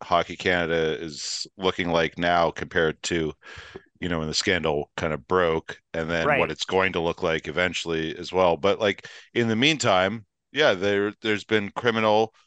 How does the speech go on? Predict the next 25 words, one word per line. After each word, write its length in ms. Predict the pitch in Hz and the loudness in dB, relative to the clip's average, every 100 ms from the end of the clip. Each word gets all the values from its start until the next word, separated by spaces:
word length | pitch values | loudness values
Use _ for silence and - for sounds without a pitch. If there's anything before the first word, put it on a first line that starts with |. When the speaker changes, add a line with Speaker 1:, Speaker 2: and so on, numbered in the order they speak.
| _ _ _ | _ _ _
Speaker 1:
uh, 200 | 92 95 | 0 0
charges 640 | - 127 127 104 98 101 - _ - | 2 4 4 4 -2 -6 -14 _ -2
that 140 | 95 | 0
are 80 | 90 | 0
going 320 | 76 101 107 | 0 0 0
to 60 | 98 | -2
be 280 | 98 92 - _ _ | -6 -6 -12 _ _
placed. 540 | 107 98 101 - - - - _ _ _ | 2 2 0 -4 -12 -20 -20 _ _ _
So 140 | - | -2
Speaker 2:
I 40 | 117 | 2
Speaker 1:
basically, 520 | 123 123 - 127 120 | 4 4 0 0 2
they, 200 | 110 117 | 4 4
all 200 | 107 120 | 6 4
these 180 | 143 - | 4 -2
five 400 | - 113 117 - | 4 6 6 2
players, 680 | - 98 90 87 98 - - _ _ _ | -4 -2 -2 -4 -6 -10 -16 _ _ _
Speaker 2:
Mm-hmm. 160 | 101 120 | -6 4
Speaker 1:
Dubé, 420 | 101 101 104 110 - _ _ _ _ _ _ - | 6 8 6 2 -8 _ _ _ _ _ _ 0
Hart, 420 | 202 196 - - _ _ _ _ _ _ _ _ _ _ | 2 2 -2 -18 _ _ _ _ _ _ _ _ _ _
uh, 180 | 90 82 | -6 -6
Formenton, 920 | - 110 110 107 98 113 104 104 117 _ _ _ _ _ _ | -2 0 0 -2 -6 -4 -4 -8 -18 _ _ _ _ _ _
McLeod, 720 | 87 - 107 101 101 101 98 | -16 -4 2 4 4 2 -6
and 140 | 95 82 | -16 -16
Foote. 380 | - 113 90 - _ _ _ _ _ - | 0 2 2 -4 _ _ _ _ _ -4
Speaker 2:
Right. 400 | 127 104 80 | -2 -2 -8